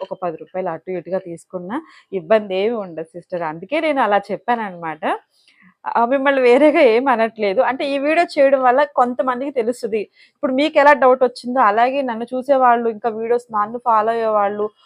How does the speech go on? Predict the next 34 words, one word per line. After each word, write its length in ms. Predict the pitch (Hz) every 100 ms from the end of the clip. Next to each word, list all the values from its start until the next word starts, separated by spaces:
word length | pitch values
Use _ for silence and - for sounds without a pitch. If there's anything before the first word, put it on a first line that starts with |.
| _
ఒకవేళ 280 | 208 220 226 220
"అమ్మో! 220 | 208 240
ఈవిడ 180 | 233 202
దగ్గర 220 | 185 226
ఇంత 180 | 214 202
రేట్లు 340 | 202 196 208 233
తీసుకుంటుంది" 720 | 226 214 - 214 214 208 220
అని 160 | - 214
అనుకుంటారు 580 | 190 208 262 247 214 185
కదా! 280 | 175 180 190 185 - - -
అని 260 | 190 233 247
వాళ్ళ 340 | 190 175 208 247
కోసం 320 | 226 220 269 254
కొంచెం 360 | 226 208 226 202
నేను 180 | 202 180
అర్థమయ్యేలా 480 | 165 190 196 196 196
చెప్పేలా 400 | 196 _ 185 185
ఉంటదని 380 | 175 165 180 226
ఈ 80 | 208
వీడియో 280 | 185 175 180
అయితే 200 | 170 180
చేస్తున్నాను 500 | 175 170 _ 180 175
సిస్టర్. 340 | 170 - 403 _ _ - - _
ఆహ్, 240 | - 185 -
ఓకేనా? 380 | 208 208 226 277
మీ 140 | 240
అందరికీ 360 | 190 190 190 233
అర్థమైందనే 560 | 165 175 190 190 196
అనుకుంటున్నాను. 680 | 202 180 180 180 175 175 208 466 _ _ _ _ _ _ _
అయితే 200 | 240 262
ఈ 100 | 339
రోజు 220 | 294 247 247
వచ్చేసి 320 | 247 240 240
నేను 220 | 220 220